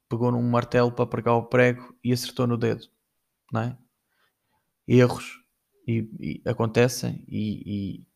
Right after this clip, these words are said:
o pior erro é não errar, não é? Tenho uma placa na minha sala de estar de casa que diz precisamente isso. O pior erro é não errar, porque eu acredito que só a errar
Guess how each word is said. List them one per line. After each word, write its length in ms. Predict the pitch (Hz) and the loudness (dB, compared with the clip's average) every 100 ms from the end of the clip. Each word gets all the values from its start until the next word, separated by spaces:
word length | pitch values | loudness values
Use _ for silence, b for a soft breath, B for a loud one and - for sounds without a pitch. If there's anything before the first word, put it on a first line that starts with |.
| _ _ b b b b b b b b b b _ _ _ | _ _ b b b b b b b b b b _ _ _
o 120 | 123 | 0
pior 320 | 120 143 147 135 | 6 8 8 8
erro 520 | 143 127 135 - - | 8 4 -4 -12 -4
é 140 | - 135 | 2 4
não 240 | 135 135 | 4 4
errar, 720 | 127 110 110 107 - - _ - | 2 2 0 -2 -12 -20 _ -8
não 140 | 113 | -6
é? 160 | 123 120 | -6 -4
Tenho 220 | 127 127 | -4 0
uma 180 | 123 123 | 0 2
placa 320 | 123 123 127 | 2 2 0
na 80 | 120 | 2
minha 200 | 123 120 | 4 2
sala 520 | - 113 123 131 127 _ _ _ _ _ _ | 2 2 2 0 -6 _ _ _ _ _ _
de 80 | - | -8
estar 300 | - 117 117 | -2 -2 -2
de 80 | |
casa 500 | - 117 120 120 123 - _ | 0 2 2 -2 -8 -14 _
que 100 | 123 | -8
diz 160 | 127 | -6
precisamente 580 | - 123 117 113 113 - | -8 -8 -4 -4 -6 -8
isso. 260 | - - - | -12 -14 -18
O 20 | |
pior 300 | - 120 120 | -2 0 2
erro 340 | 123 117 - | 2 -2 -6
é 80 | 117 | -2
não 160 | 117 104 | 0 0
errar, 340 | 98 101 - _ - | 0 -2 -4 _ -20
porque 180 | - | -4
eu 60 | 107 | -4
acredito 420 | 104 113 117 117 | -4 -4 -6 -6
que 80 | - | -4
só 220 | 123 120 | 2 4
a 80 | 110 | 4
errar 500 | 110 107 110 117 | 2 4 2 2